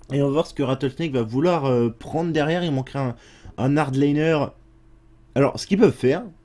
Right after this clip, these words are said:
et, euh, j'ai l'impression qu'ils font énormément ça, c'est, euh, de mettre, grosso merdo,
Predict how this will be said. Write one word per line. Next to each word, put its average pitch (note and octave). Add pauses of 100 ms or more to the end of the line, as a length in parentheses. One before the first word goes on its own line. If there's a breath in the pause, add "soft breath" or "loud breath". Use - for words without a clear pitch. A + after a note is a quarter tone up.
et, G#2+
euh, G2
j'ai G2+
l'impression G#2
qu'ils -
font C3 (220)
énormément C#3
ça, E3
c'est, E3
euh, A#2
de A2
mettre, D3+ (1800)
grosso A#2+
merdo, A2